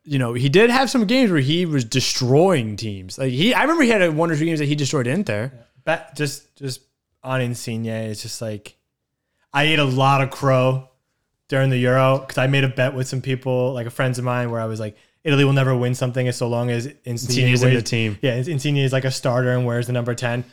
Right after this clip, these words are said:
Speaker 2: I ate a lot of crow. They won in spite of him. Just saying.
Speaker 1: Well, you also, well, now you bought, don't forget what you
Speaker 2: Oh,
Speaker 1: had
Speaker 2: I
Speaker 1: to
Speaker 2: had
Speaker 1: do
Speaker 2: to
Speaker 1: for
Speaker 2: buy
Speaker 1: the
Speaker 2: a
Speaker 1: bet.
Speaker 2: jersey as a result. I have an Insigne Italy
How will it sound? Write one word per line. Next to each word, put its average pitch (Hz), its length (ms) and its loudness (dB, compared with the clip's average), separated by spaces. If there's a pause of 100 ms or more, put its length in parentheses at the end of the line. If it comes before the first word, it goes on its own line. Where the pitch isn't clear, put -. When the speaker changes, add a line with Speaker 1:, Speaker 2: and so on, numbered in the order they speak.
(160)
Speaker 2:
I 127 80 -8
ate 110 100 -4
a 107 80 -6
lot 113 420 0
of 123 80 -4
crow. 113 180 -6 (140)
They 170 100 6
won 185 180 6
in 143 100 2
spite 117 300 -2
of 101 80 -8
him. 107 280 -4
Just 143 220 -4
saying. 104 280 -4
Speaker 1:
Well, 160 180 6
you 165 120 6
also, 170 340 4
well, 143 220 4
now 156 180 4
you 139 300 2
bought, 143 380 4
don't 151 140 2
forget 196 240 4
what 151 120 4
you 135 120 6
Speaker 2:
Oh, - 40 6
Speaker 1:
had 170 60 6
Speaker 2:
I - 20 4
Speaker 1:
to - 80 2
Speaker 2:
had 180 80 2
Speaker 1:
do 147 60 6
Speaker 2:
to 139 60 4
Speaker 1:
for 143 40 2
Speaker 2:
buy 165 160 4
Speaker 1:
the 151 40 2
Speaker 2:
a - 20 0
Speaker 1:
bet. 143 80 2
Speaker 2:
jersey 156 260 2
as 135 120 0
a 131 40 0
result. 131 220 0
I 117 60 0
have 135 120 0
an 139 100 0
Insigne 143 800 -2 (400)
Italy 139 680 2